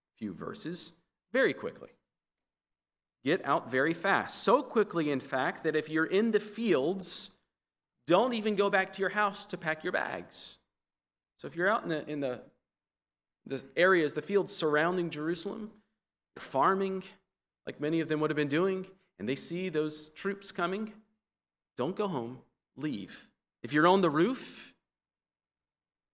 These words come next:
don't even go back downstairs. Just go across the rest of the roofs, all your neighboring houses. And that's the way that they're constructed. They didn't have pointy roofs. They had flat roofs.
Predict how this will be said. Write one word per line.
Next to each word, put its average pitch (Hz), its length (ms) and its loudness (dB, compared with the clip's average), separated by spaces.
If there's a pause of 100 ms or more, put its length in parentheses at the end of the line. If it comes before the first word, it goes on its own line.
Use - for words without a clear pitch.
(120)
don't 196 160 4
even 233 160 2
go 226 100 4
back 220 160 4
downstairs. - 1040 -4 (420)
Just 165 160 -4 (180)
go 196 200 4
across 190 340 0
the 165 100 -2
rest 175 280 2
of 151 80 -4
the 147 80 -2
roofs, - 540 -4 (680)
all 147 100 6
your 143 120 4
neighboring 147 340 4
houses. 160 640 0
And 127 100 0
that's 156 220 2
the 143 100 -2
way 135 160 4
that 127 140 0
they're 127 160 2
constructed. 127 680 -4
They 113 100 0
didn't 123 180 -4
have 120 280 -8
pointy 135 300 -8
roofs. 98 320 -8
They 113 100 -6
had 135 140 -4
flat - 380 -4
roofs. 101 440 -8